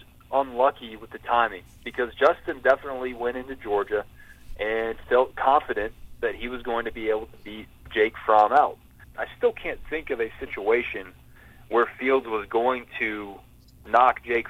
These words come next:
Fromm out of that starting job. He had just played for a national championship, had the lead in the national championship when he left the field against Alabama,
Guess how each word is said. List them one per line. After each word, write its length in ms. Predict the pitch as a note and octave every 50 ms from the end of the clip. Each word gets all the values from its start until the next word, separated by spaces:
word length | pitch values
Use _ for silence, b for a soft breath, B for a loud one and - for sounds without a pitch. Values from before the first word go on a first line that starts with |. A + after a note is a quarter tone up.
| -
Fromm 380 | - A2+ A2+ A2 A2 G#2+ G2+ -
out 160 | - A#2 A2+ A2+
of 60 | G#2+
that 160 | G#2+ G#2 G2+ - -
starting 340 | - G#2+ G#2 G2+ F#2+ F#2+ F#2
job. 300 | - E2+ D#2 D2 - - - - - b b b b b b -
He 100 | A#2 A#2+
had 100 | A#2+ A#2
just 300 | - B2 B2+ C3 - -
played 300 | - B2+ B2 B2 B2+ B2 -
for 160 | - B2 A#2
a 20 |
national 380 | A2+ A2+ A#2 A#2+ - - B2+ A#2
championship, 760 | - - A2+ G#2 G2+ - G#2+ G2+ F#2+ F2+ - G2+ G2 G2 - - b b b b b
had 220 | b B2+ B2 B2+ -
the 80 | B2
lead 380 | A2 G#2+ A2+ B2+ C#3+ C#3+ C3+ C3
in 220 | C3 C3+ C#3 C#3
the 60 | C3+ A#2
national 400 | A2+ A2+ A2+ A2 - A#2+ G#2+ G2
championship 680 | - - A2+ A2 - A2 G#2+ G2+ - - A2 G#2+ -
when 180 | G2 G#2+ A2 G#2+
he 240 | - - B2+ C#3 B2
left 260 | A2+ A#2 A#2 - -
the 80 | G#2 - -
field 280 | - B2 B2 A2+ G#2 G2+
against 320 | G2+ G#2 A2 G#2 - -
Alabama, 640 | G2 A2 A2+ A2 G#2 - A2 A2+ A2 G2+ F#2 F2+